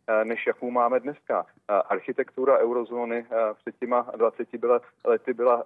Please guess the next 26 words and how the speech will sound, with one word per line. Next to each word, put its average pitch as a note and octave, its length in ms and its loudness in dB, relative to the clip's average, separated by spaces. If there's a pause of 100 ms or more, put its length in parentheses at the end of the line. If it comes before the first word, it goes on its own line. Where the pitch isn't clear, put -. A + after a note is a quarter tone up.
eh, A2 180 2 (100)
absolutně C3 560 -2
jiná. A2+ 360 -2 (280)
Dramaticky - 640 -2
se - 80 2
proměnila, A#2+ 600 -2
zejména A#2 380 -2
v A#2+ 60 -14
souvislosti A2+ 580 -8
s - 140 -16
dluhovou, B2 460 -4
eh, - 560 0
krizí A2+ 380 -6
eurozóny, A2+ 600 -2
eh, - 360 -8 (200)
v - 80 -10
sou-, A#2 240 -4
v - 240 -20
souvislosti A#2 560 -4
s - 80 -20
krizí, A#2 500 -8 (280)
eh, A2+ 40 -2
eh, G#2 600 4
Řecka, A2+ 460 2 (460)
tehdy, B2+ 500 2 (240)
eh, G#2+ 640 2